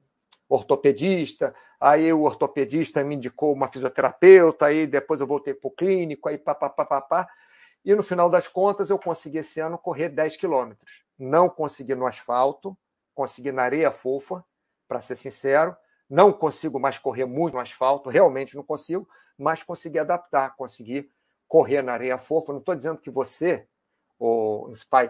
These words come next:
três, vai conseguir correr na areia fofa, tô dizendo o que aconteceu comigo. Então, nós, até o último segundo, não sabemos se vamos conseguir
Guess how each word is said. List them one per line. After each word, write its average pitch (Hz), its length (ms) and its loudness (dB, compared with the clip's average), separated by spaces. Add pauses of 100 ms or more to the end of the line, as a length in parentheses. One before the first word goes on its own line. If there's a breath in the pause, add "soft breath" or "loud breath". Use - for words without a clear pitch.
três, 123 480 -6
vai 131 300 2
conseguir 135 720 -8
correr 131 220 -4
na 147 80 -2
areia 147 200 2
fofa, 131 400 -4
tô 127 80 -6
dizendo 123 280 -10
o - 40 -20
que 151 60 -8
aconteceu 143 420 -6
comigo. 123 360 -10 (560)
Então, 131 480 0 (760)
nós, 135 460 2 (720)
até 170 360 2
o 220 120 4
último 208 500 -2
segundo, 139 520 -6
não 147 200 0
sabemos 156 840 -4 (400)
se - 160 -8
vamos 139 300 -4
conseguir 131 600 -10